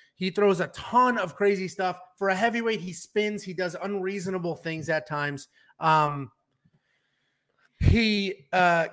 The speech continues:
gasses super early, <laughs> and he definitely did against Parker. I imagine he's taking this fight more seriously. Somebody just commented, "Check his Instagram."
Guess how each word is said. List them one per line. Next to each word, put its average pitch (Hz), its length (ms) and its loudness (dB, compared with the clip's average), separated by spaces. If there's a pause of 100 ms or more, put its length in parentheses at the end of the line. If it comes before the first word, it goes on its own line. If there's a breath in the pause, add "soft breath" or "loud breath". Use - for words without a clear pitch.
gasses 214 380 0
super 165 440 -8
early, 127 180 -12 (220)
<laughs> - 200 -6
and 196 140 0
he 196 120 2
definitely 226 400 4
did 175 340 0 (220 soft breath)
against 160 320 -2
Parker. 156 420 -4 (240 soft breath)
I 254 220 8
imagine 175 760 0 (180)
he's 175 240 -6
taking 170 280 -2
this 156 140 -8
fight 156 240 -4
more 147 120 -8
seriously. 143 600 -10 (160)
Somebody 226 400 -2
just 180 240 -4
commented, 170 480 -6
"Check 175 260 -2
his 143 140 -8
Instagram." 147 540 -6